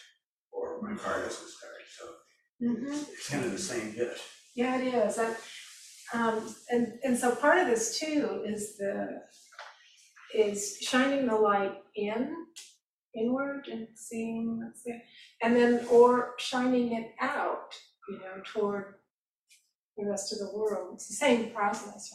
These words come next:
Speaker 2: right? Or like
Speaker 1: So many
Speaker 2: this
Speaker 1: choices of how to approach it, you
Speaker 2: Oh,
Speaker 1: know,
Speaker 2: yeah.
Speaker 1: from curiosity to regret to sadness to anger to, you know, all those.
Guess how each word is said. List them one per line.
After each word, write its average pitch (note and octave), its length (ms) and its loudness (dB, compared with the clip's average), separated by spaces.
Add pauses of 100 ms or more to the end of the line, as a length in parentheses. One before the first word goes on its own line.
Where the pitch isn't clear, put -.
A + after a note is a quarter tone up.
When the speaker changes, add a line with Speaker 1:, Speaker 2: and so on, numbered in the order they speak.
Speaker 2:
right? A3+ 140 -16 (1300)
Or G#3 320 6
like A3 140 4
Speaker 1:
So D3 120 2
many C#3 160 6
Speaker 2:
this A2 180 2
Speaker 1:
choices - 680 -2
of - 140 -12
how G2+ 300 -4
to - 420 -6
approach G2+ 380 -4
it, - 200 -6 (100)
you - 100 0
Speaker 2:
Oh, G#3+ 200 8
Speaker 1:
know, - 80 4
Speaker 2:
yeah. - 160 -4 (340)
Speaker 1:
from F#2 220 -6
curiosity - 880 -6
to - 160 -8
regret - 680 -8
to - 120 -10
sadness - 680 -8
to - 200 -10 (160)
anger - 180 -8
to, - 260 -14 (320)
you - 100 -18
know, - 100 -20
all - 160 -20 (100)
those. - 300 -12